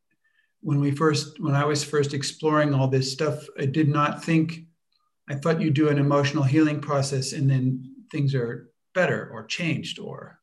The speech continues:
evolved. And more what I've discovered is that these things have layers, three, four, five, six, or seven layers deep, that, that the same sort of issue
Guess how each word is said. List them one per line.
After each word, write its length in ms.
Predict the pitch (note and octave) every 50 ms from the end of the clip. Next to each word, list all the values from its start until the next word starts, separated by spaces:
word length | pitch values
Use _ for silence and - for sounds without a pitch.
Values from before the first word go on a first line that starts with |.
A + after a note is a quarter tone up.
| _ _ -
evolved. 580 | C#3+ C#3 C#3 D#3 D#3 C#3+ B2 A2+ - - - - _ _ _ _ - - - _ _ _ -
And 240 | C#3+ C#3 C#3 - - -
more 360 | C#3+ C#3 D3 D3+ D#3 E3+ E3
what 160 | D#3+ D3+ C#3+
I've 160 | C#3 C3+ B2+
discovered 720 | C#3 C3 - - - E3 D#3+ C#3+ C#3+ C3+ C3 B2+ C3 - -
is 580 | - C3+ C3 C3 B2+ C3 B2+ B2+ - - _ _ _ _ _ _ _ _ _ _ - -
that 360 | C3 C#3 C3+ C#3 - E3+ C3+
these 220 | D3 D3 - -
things 240 | - F3 F3 D#3+ E3
have 200 | E3 D#3 C3 B2
layers, 800 | C3+ C3 C#3 D3 D3+ C#3 A#2+ G#2+ - - - - - - - _ _ _ _ _ _ _ _ _ _ -
three, 300 | - - C#3 D3+ D#3 D#3+
four, 340 | D#3 - - D#3 D3 C#3+ C#3
five, 680 | C#3 - - - C#3+ C#3 C#3 C#3 C#3 C#3 C#3 C3+ C3+ C#3 - _ _ _ _ _ _ _ -
six, 380 | - - - D#3 D#3 - - E3
or 120 | C#3+ C3
seven 680 | - - - - - E3 D#3 D3+ C#3+ D3+ C#3+ C#3 C3+ C3+
layers 480 | C#3 C#3 C#3 C3+ C3 C3 B2+ - -
deep, 400 | - F3 E3 C#3+ - - - -
that, 260 | C#3 C3 C3+ - - - -
that 240 | C3+ C#3 C3+ C3+
the 100 | C#3 C3+
same 680 | - - - - F3 E3 E3 D#3+ D3+ C3 A#2+ - - - -
sort 280 | - - - D3+ D3 C#3+
of 140 | C3+ C#3 -
issue 800 | - E3+ D#3+ - - - D#3+ C#3+ C#3 C3+ C3 C3 C3 C3+ C3+